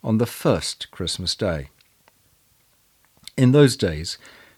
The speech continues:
Caesar Augustus issued a decree that a census should be taken of the entire Roman world. This was the first census that took place while Quirinius was governor of Syria, and everyone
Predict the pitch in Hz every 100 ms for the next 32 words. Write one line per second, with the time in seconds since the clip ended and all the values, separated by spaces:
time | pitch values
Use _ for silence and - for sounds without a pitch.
0 | - - 160 165 170 160 135 113 90 -
1 | - 87 - - 110 - 123 107 104 110
2 | - - 135 85 76 - - _ 117 107
3 | 107 - 185 165 - 90 - 104 92 -
4 | 92 82 92 92 87 107 104 107 - 135
5 | 139 143 151 107 104 98 98 101 107 87
6 | 71 - _ _ _ _ _ _ 170 -
7 | 175 175 - 208 151 - 90 80 - 76
8 | - 123 - 143 - 139 127 - 131 -
9 | - 143 156 190 120 82 82 - 101 -
10 | 135 113 113 107 113 - - 160 120 82
11 | 78 - - - - _ _ - 180 226
12 | 156 95 76